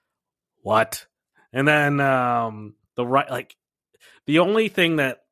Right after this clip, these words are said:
really supported this movie was Woody Harrelson, and even so, they don't really give him a lot and, like,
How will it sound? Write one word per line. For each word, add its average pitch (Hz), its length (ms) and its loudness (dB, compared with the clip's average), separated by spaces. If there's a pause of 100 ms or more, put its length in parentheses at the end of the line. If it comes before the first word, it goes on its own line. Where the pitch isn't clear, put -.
(140)
really 151 520 2
supported 139 640 2
this 120 300 -4 (260)
movie 135 560 2
was 117 360 -2 (1080)
Woody 131 280 0
Harrelson, 139 500 -2
and 127 120 -14
even 151 280 -2
so, 151 420 0
they 131 200 -4
don't 139 240 -4
really 135 560 -4 (1500)
give 160 260 0
him 131 300 0
a 120 80 -2
lot 120 500 2
and, 123 260 -6
like, 117 320 -6